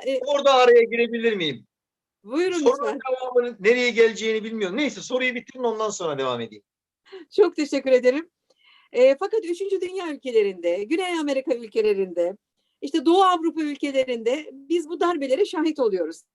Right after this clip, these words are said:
Speaker 1: Şimdi bizim ülkemizde de bir daha darbe olmaması için, gelecek, e, nesillerin bu konuda daha uyanık olması için neler yapılabilir? Buyurun.
Speaker 2: Şimdi meşhur meseldir. Amerika'da darbe olmuyor çünkü Amerika'da Amerikan elçiliği yok derler.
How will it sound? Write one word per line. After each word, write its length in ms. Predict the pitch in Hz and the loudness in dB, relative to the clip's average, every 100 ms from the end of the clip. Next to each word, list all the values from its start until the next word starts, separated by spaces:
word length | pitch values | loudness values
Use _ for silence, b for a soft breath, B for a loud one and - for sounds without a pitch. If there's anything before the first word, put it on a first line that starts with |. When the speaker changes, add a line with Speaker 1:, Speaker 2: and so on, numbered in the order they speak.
| _ _ _ _ _ _ _ _ _ b b - | _ _ _ _ _ _ _ _ _ b b -8
Speaker 1:
Şimdi 180 | 311 | -4
bizim 200 | 359 415 | 2 6
ülkemizde 440 | 415 403 359 320 311 | 6 6 2 2 0
de 100 | 302 | 2
bir 160 | 330 | 2
daha 200 | 285 285 | 2 -2
darbe 260 | 254 254 262 | 0 2 2
olmaması 520 | 247 254 233 214 208 | 0 -2 -6 -8 -6
için, 480 | 214 196 220 202 - _ _ _ _ | -4 -2 -4 -6 -8 _ _ _ _
gelecek, 560 | - 302 320 339 349 - | -2 0 2 2 0 -2
e, 340 | 247 269 262 | 0 4 4
nesillerin 520 | 262 294 294 277 269 277 | 2 -2 -4 -4 -4 -4
bu 80 | |
konuda 360 | 277 269 247 302 | -2 -2 0 0
daha 280 | 254 277 269 | 0 -2 -4
uyanık 440 | 240 247 254 262 | -2 -2 -2 -2
olması 400 | 233 233 240 226 | -2 -2 -6 -6
için 320 | 226 220 247 | -8 -6 -4
neler 220 | 233 233 226 | -2 0 2
yapılabilir? 800 | 202 202 196 190 202 277 - _ _ _ _ | 2 0 -2 -2 -4 -4 -8 _ _ _ _
Buyurun. 320 | 220 175 156 - _ _ _ _ _ _ - | -2 -2 -4 -16 _ _ _ _ _ _ -10
Speaker 2:
Şimdi 120 | 190 | 0
meşhur 400 | 190 196 - 226 | 4 4 4 2
meseldir. 560 | 220 208 220 220 214 180 | 6 6 8 6 8 6
Amerika'da 640 | 165 185 196 214 196 160 | 6 4 2 2 2 4
darbe 320 | 175 190 196 | 4 4 2
olmuyor 380 | 214 202 196 233 | 2 0 -4 -6
çünkü 280 | 233 196 196 | -6 -4 -2
Amerika'da 520 | 196 202 196 196 220 | -2 -2 -2 -2 -2
Amerikan 400 | 208 202 190 208 | -2 -2 -4 -4
elçiliği 440 | 202 190 196 214 214 | -4 -6 -8 -4 0
yok 240 | 185 - | 0 2
derler. 380 | 160 131 113 | 2 2 -4